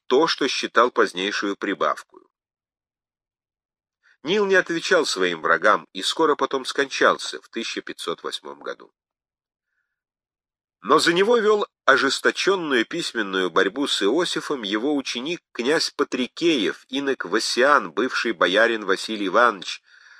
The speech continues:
постриженный насильно Иваном Васильевичем, прозванный Косым, внук сестры великого князя Василия Дмитриевича.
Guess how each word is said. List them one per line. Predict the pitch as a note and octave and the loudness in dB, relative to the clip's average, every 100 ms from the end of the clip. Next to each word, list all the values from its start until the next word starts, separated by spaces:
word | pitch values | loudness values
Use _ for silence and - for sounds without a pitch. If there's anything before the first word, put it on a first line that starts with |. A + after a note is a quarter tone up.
| _ - | _ 0
постриженный | A#2+ - B2+ C3+ A#2 B2 | 0 2 0 0 0 0
насильно | G#2+ - B2+ B2+ A2+ | -2 -2 -4 -4 -2
Иваном | F#2+ G2+ G2+ F#2 | 2 2 2 0
Васильевичем, | F2 - A2 A#2 - G#2 F2 _ | -4 -4 -6 -6 -8 -10 -12 _
прозванный | A2+ A#2+ G2 F#2+ F2 E2 | 2 2 2 -4 -8 -8
Косым, | - F2 - D3 F#3 E3 _ - _ _ - | -4 -4 -2 -4 -6 -8 _ -20 _ _ -6
внук | A2+ G#3 G3+ | -2 -2 -2
сестры | - F3 - D#3+ | -2 -2 -2 0
великого | A2 A#2 A#2 A2 G#2 | 0 -2 -2 0 -2
князя | - A2 G#2 G#2+ | 0 2 2 2
Василия | G2+ G2+ A#2 G#2+ A#2 | 0 0 -2 -2 -2
Дмитриевича. | B2+ A#2 - C#2+ G1+ - - | -2 -6 -6 -12 -12 -16 -18